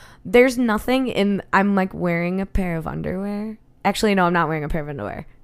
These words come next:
What am I? I forget what I was wearing underneath, but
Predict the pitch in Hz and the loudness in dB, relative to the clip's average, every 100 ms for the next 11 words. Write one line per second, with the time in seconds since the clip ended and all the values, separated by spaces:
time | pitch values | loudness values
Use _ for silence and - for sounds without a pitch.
0 | - - - - _ _ - - _ - | -20 -20 -20 -20 _ _ -20 -20 _ -20
1 | - 190 196 175 - - 185 233 240 240 | -10 -4 -2 -2 -4 -6 -4 2 4 8
2 | 220 208 208 180 180 175 175 156 - 202 | 6 6 2 0 0 -2 -2 -6 0 2
3 | 185 | 2